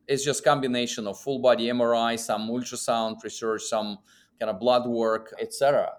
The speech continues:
And I'm doing my, and I'm always saying, my wife is not supporting the statement, that the most important date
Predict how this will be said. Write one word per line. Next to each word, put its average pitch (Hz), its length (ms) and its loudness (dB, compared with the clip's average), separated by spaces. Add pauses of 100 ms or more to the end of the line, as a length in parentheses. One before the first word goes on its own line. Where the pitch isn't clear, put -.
(480)
And 139 380 -2 (140)
I'm 156 240 2
doing 175 240 4
my, 135 240 4
and 151 360 -2
I'm 156 200 2
always 165 360 4
saying, 135 460 2 (1080)
my 123 240 0
wife 120 680 -2
is 113 120 -8
not 123 200 0
supporting 104 420 -4
the 101 80 -8
statement, 117 380 -2
that 110 120 -4
the 117 80 -2
most 156 280 0
important 135 500 0
date 127 420 0